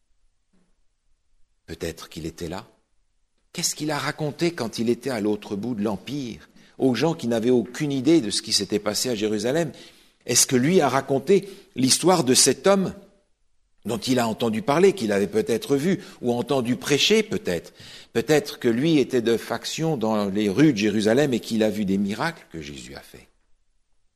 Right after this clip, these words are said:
Il avait peut-être eu contact avec ce collègue de Capernaum qui a témoigné que Jésus avait guéri son serviteur.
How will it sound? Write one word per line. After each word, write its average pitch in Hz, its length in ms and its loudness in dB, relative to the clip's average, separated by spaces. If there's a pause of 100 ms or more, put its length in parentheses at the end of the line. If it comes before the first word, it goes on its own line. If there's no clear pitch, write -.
(280)
Il 95 140 -4
avait 104 160 0
peut-être 113 440 -8
eu 107 60 -10
contact 120 520 -8
avec 107 280 -8
ce - 160 -6
collègue 104 640 -4 (380)
de 98 100 0
Capernaum 101 880 -2 (1120)
qui - 120 -4
a 120 80 0
témoigné 127 500 0
que - 160 -6
Jésus 110 400 -2
avait 98 240 0
guéri 95 380 -4
son 90 240 -2
serviteur. 90 760 -4